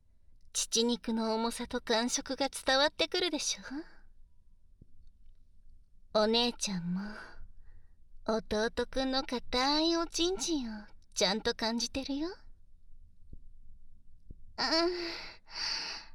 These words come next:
早くおちんちん挟みたいな。即射精しちゃうくらいのきつい乳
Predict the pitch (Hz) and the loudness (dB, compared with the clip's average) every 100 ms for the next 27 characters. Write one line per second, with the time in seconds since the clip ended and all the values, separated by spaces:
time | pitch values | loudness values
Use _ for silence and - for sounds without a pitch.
0 | - - 269 277 269 - 226 - - 294 | 0 4 6 6 2 -4 -6 -2 2 4
1 | 311 - 254 220 269 - 302 311 330 349 | 2 0 -2 -2 -4 4 4 4 4 4
2 | 370 330 302 349 370 - - - - - | 4 2 0 -4 -4 -10 -16 -18 -16 -14
3 | - - - - - - - - - - | -14 -16 -18 -20 -20 -20 -20 -14 -8 0
4 | 254 - 233 - 202 - 220 226 - - | 0 2 0 0 -2 -4 -2 -2 -2 0
5 | 226 233 254 254 262 185 180 - - - | 2 2 2 2 2 -2 -4 -6 -14 -14
6 | - - - - - - - - 277 302 | -12 -12 -14 -16 -12 -6 -6 -4 2 6
7 | 302 285 269 | 6 6 4